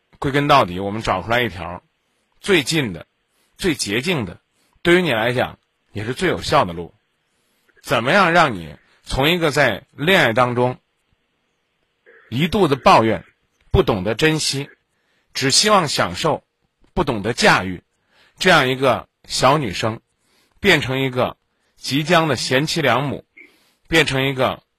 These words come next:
懂生活、会爱惜孩子、知道如何的去发掘一个男人身上的优点，帮助他慢慢的远离他身上那些浮躁的女神，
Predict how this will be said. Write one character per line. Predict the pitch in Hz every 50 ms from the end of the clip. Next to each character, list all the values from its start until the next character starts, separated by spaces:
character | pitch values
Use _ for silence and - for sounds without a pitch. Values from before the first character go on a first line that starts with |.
| _ _ -
懂 | - 117 104
生 | - - 170 170 170 160
活、 | 139 113 80 76 - - _ _ _ _
会 | _ - -
爱 | 170 160 185 185 156 123
惜 | - -
孩 | 107 - - 73 73 85
子、 | 92 95 101 - - _ _ _ _ _ _ _ _
知 | - - 196 226
道 | 220 190 156 123
如 | 113 123 147 180 180
何 | - 110 110 110 110
的 | 110 95 78 - _ _ _ _ _
去 | _ - - 156
发 | 139 - 156 165 160
掘 | 143 139 135 139
一 | 139
个 | 139
男 | 127 120 123 135
人 | 151 156
身 | - 170 170
上 | 156 147
的 | 135 131
优 | 143 170 180 180
点， | 151 123 85 73 - _ _ _ _ _ _ _
帮 | - 156 160 170
助 | 160 143
他 | 127 139
慢 | 160 170 165 151
慢 | 147 156 156
的 | 156 147
远 | 131 110 110 110 98 85
离 | 90 113 120
他 | 151
身 | 143 - 160
上 | 160 147 120
那 | 117
些 | 110 123 123
浮 | - - - 98 113
躁 | 143 165 139 101
的 | 90 87 80 - _ _ _ _ _ _ _ _ _ _
女 | - 101 101 101 92 87
神， | 82 - - 90 82 95 123